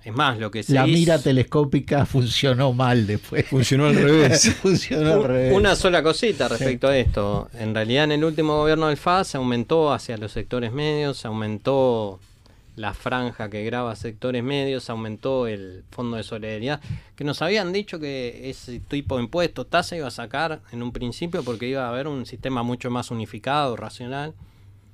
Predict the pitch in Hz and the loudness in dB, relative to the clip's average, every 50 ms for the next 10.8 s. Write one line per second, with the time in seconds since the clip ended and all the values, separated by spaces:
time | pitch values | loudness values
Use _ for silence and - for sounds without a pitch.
0 | - - - - - - - - 135 117 110 120 135 147 160 156 147 135 143 156 | -20 -20 -20 -20 -20 -20 -18 -18 -16 -16 -18 -18 -18 -16 -16 -16 -16 -16 -14 -12
1 | 165 156 - 156 147 156 160 135 107 - - - - - - - - - - - | -12 -10 -8 -8 -6 -6 -8 -8 -10 -14 -20 -20 -20 -20 -20 -16 -16 -16 -8 -4
2 | 180 185 196 208 208 202 196 196 202 202 196 175 180 180 170 170 - - - 110 | -2 0 2 4 4 4 4 4 2 0 0 0 0 0 0 -2 -2 -2 -2 -2
3 | 92 - 117 113 113 127 131 - - 131 120 123 131 - - 135 139 135 139 131 | -2 -4 -6 -6 -6 -6 -8 -8 -6 -4 -4 -4 -4 -4 -6 -8 -6 -6 -8 -8
4 | - - 147 160 180 185 175 151 123 107 101 98 104 107 113 110 107 120 110 110 | -6 -6 -6 -4 -4 -4 -4 -4 -4 -6 -8 -10 -10 -10 -10 -10 -8 -8 -8 -6
5 | 107 110 113 110 104 101 95 95 - - - 127 - - - - - - - - | -6 -6 -4 -4 -6 -6 -8 -12 -16 -16 -14 -12 -12 -12 -12 -16 -18 -18 -14 -14
6 | - 92 98 101 101 104 104 - 123 127 139 139 131 123 127 160 175 - - - | -12 -12 -10 -10 -10 -12 -10 -8 -6 -4 -4 -4 -4 -4 -6 -6 -8 -10 -16 -20
7 | - - - - - - - - - - - 127 123 - - 190 190 190 180 196 | -16 -14 -14 -14 -14 -18 -20 -20 -20 -14 -12 -12 -10 -8 -6 -6 -4 -4 -4 -4
8 | 202 202 - 165 170 160 160 156 147 143 143 143 165 180 185 180 160 147 - 160 | -4 -4 -6 -6 -6 -6 -6 -6 -6 -6 -6 -6 -6 -6 -6 -6 -6 -6 -6 -6
9 | 156 170 180 175 160 147 - - - 117 110 - 147 165 160 147 127 131 156 165 | -6 -4 -4 -4 -6 -6 -8 -8 -10 -10 -8 -8 -6 -6 -4 -4 -6 -6 -6 -6
10 | 156 135 - 127 107 110 101 - - 143 170 - - - - | -8 -8 -10 -10 -10 -10 -12 -8 -8 -8 -8 -8 -10 -16 -20